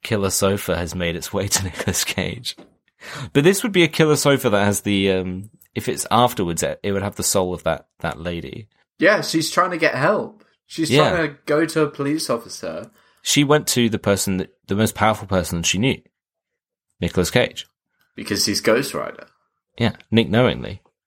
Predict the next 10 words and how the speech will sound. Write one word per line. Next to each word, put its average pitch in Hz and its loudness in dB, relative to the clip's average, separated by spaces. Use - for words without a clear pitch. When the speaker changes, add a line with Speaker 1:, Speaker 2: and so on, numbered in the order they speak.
Speaker 2:
Nick 139 -6
knowingly. 110 -2
And, 139 0
like, 139 2
he, 156 -2
so 156 2
he 156 -2
gets 185 2
this 180 0
letter, 135 -2